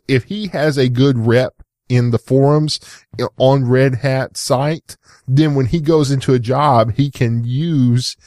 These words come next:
his community standing as one of the talking points when he's selling himself to get that position. And, you know, it works out well for him because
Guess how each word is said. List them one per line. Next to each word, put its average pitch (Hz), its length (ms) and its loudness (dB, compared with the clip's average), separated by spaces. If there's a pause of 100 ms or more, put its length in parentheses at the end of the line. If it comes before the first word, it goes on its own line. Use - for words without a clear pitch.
(180)
his 131 600 2 (180)
community 139 520 2
standing 123 760 0 (220)
as 131 200 0
one 131 160 2
of 127 60 2
the 123 80 0
talking 135 400 -2
points 117 400 -4
when 123 140 -2
he's 127 180 -2
selling 131 320 2
himself 113 440 0
to 113 100 -8
get 113 180 -2
that - 180 -2
position. 110 560 -10 (340)
And, 120 400 2
you 135 60 2
know, 117 360 2 (340)
it 131 180 2
works 127 400 0
out 123 220 -2
well 170 260 2
for 120 220 0
him 110 260 2
because 127 500 0